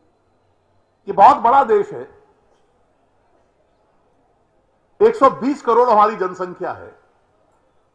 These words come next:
हम कोई यूरोप का छोटा सा देश नहीं जिसमें सीमित जनसंख्या हो। एक सौ बीस करोड़ लोगों के हाथ को काम देना, ये कोई सरल चुनौती नहीं होती।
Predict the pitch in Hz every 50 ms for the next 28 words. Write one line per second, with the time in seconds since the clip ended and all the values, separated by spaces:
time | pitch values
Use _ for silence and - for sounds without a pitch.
0 | _ _ _ _ _ _ _ _ - - 190 240 247 254 277 285 247 208 196 208
1 | 247 285 - - 320 285 - - 220 214 214 269 277 269 277 262 226 220 240 240
2 | - 190 233 254 277 269 247 - 214 269 254 262 - 208 214 226 269 254 226 233
3 | 233 226 - 226 220 214 - 226 214 185 147 135 110 117 - _ _ _ _ _
4 | _ _ _ _ _ _ _ _ _ _ _ _ _ _ _ _ _ _ _ _
5 | _ _ _ _ _ _ _ _ _ _ _ _ _ _ _ _ _ _ _ -
6 | 202 233 254 247 - - 302 294 226 170 143 180 254 302 330 277 - - - -
7 | _ _ _ _ _ _ _ _ - 214 226 233 262 294 302 277 254 233 240 262
8 | 277 269 285 262 - - - 254 254 - 269 269 - - 214 220 247 247 214 214
9 | 190 170 156 135 131 - - - _ _ _ _ _ _ _ _ _ _ _ _
10 | _ _ _ _ _ _ _ _ _ _ - 180 220 226 277 269 - - 196 214
11 | 254 294 269 - 269 247 240 233 240 240 226 196 180 175 160 139 123 - - 120
12 | -